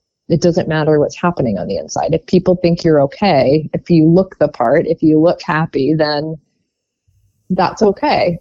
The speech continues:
you know, and we didn't talk about a lot of things. We didn't talk about struggles, you know, and so I just learned to kind of deal with it and,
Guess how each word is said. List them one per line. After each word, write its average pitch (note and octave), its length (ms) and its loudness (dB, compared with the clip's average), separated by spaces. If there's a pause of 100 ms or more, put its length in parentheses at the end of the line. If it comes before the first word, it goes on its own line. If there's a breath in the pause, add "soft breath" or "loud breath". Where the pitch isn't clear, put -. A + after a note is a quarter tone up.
you F#3+ 140 4
know, E3 280 2
and F3 140 2
we F#3+ 100 4
didn't G3 240 0
talk - 320 -6
about C3+ 260 -2
a A2+ 60 -2
lot G#2 260 -4
of - 100 -10
things. - 400 -12
We E3 60 4
didn't D#3 220 0
talk - 320 -4
about - 260 -2
struggles, C3 640 -2
you D3+ 100 2
know, C#3 200 2
and D#3 140 0
so D3+ 220 0
I D3 80 2
just E3 340 -2
learned C#3+ 460 0
to D#3 120 -4
kind C#3+ 300 -2
of C#3+ 220 2 (880)
deal E3 240 4
with F#3+ 180 2
it C4+ 220 0
and, E3 260 -4